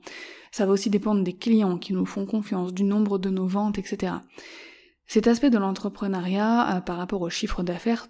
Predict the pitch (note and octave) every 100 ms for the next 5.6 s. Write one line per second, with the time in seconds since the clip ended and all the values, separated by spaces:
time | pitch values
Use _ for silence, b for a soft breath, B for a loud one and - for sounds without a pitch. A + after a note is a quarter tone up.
0 | _ - A3+ A3 G3 F#3 - G#3 A3+ F#3
1 | F#3 - _ - F#3 F#3 G#3 G#3+ G3+ G3+
2 | F#3 E3 E3+ G3+ A#3 B B B B -
3 | A3+ A#3 B3 A3 - G3+ G3+ G3+ G#3+ F#3
4 | F#3 - G3 G3+ G3 G3 A3 F3+ - A3
5 | F#3+ F#3 - - -